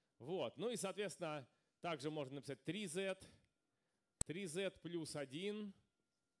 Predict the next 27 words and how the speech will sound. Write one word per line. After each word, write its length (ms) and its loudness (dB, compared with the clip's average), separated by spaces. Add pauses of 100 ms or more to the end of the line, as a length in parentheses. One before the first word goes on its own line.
(680)
три 220 0
зет 460 0
плюс 360 -4
два. 540 0 (1080)
А 140 2
нужно 300 2
писать 360 0
три 140 2
зет 220 0
плюс 180 0
три? 260 0 (1800)
Почему? 540 2 (1200)
Правильно, 420 4
потому 180 -2
что 120 -2
это 100 -2
просто 260 -8
три 140 -4
зет. 240 -4
У 40 -12
меня 160 -8
все 120 -20
время 160 -14
за 100 -18
что-то 280 -16
зацепляется 600 -18
провод. 320 -18